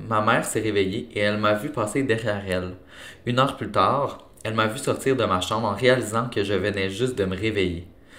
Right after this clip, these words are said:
La personne qui est passée derrière elle, ce n'était effectivement pas moi. À noter qu'on habite au deuxième étage et qu'il n'y a aucune chance que quelqu'un passe derrière elle dans le vide.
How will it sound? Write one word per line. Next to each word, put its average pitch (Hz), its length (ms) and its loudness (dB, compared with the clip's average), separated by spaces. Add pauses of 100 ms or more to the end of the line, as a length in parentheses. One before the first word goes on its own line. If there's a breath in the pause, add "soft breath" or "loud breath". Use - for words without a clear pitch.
(260 loud breath)
La 104 100 2
personne 147 360 0
qui 127 100 2
est 104 60 6
passée 104 280 4
derrière 104 480 2
elle, 113 440 2
ce - 120 -10
n'était 98 380 -2
effectivement 110 720 0 (100)
pas 107 140 0
moi. 87 360 -6 (680 loud breath)
À 113 100 2
noter 117 300 2
qu'on 117 180 0
habite 107 260 2
au 117 60 0
deuxième 117 380 2
étage 110 480 2
et 113 80 -2
qu'il 107 200 -6
n'y 107 100 -2
a 104 180 0
aucune 123 340 -2
chance 117 240 -2
que 110 100 -2
quelqu'un 101 340 -2
passe 104 600 2
derrière 104 560 0
elle 104 340 0 (100)
dans 98 200 -4
le 95 80 -6
vide. 87 280 -6